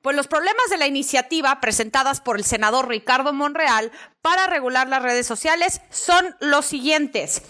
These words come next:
Les voy a compartir diez puntos contundentes. El primero, la reforma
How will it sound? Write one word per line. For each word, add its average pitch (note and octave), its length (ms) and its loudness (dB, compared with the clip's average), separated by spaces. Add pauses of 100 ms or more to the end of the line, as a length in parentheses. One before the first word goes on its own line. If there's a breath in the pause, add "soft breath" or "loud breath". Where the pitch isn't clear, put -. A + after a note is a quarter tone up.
(160)
Les A3+ 220 -4
voy D4+ 100 2
a E4+ 80 2
compartir C4+ 720 0
diez C#4+ 380 0
puntos D4 500 -2 (240)
contundentes. G#3 960 -2 (360 loud breath)
El C#4 180 0
primero, D#4 480 0 (220)
la C4+ 160 0
reforma F4 400 0